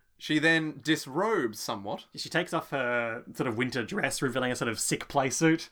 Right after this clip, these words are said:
Speaker 1: I, I'm not a huge fan of this outfit.
Speaker 2: No?
Speaker 1: No. Compared to her other outfits that have just been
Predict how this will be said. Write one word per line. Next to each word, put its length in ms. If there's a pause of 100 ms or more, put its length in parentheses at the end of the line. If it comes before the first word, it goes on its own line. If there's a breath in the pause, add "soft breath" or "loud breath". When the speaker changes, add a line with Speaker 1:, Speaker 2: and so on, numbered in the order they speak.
(160)
Speaker 1:
I, 380 (120)
I'm 80
not 140
a 40
huge 220
fan 360
of 100
this 160
outfit. 360
Speaker 2:
No? 220 (300)
Speaker 1:
No. 640 (400)
Compared 440
to 120
her 180
other 260
outfits 440
that 120
have 140
just 260
been 280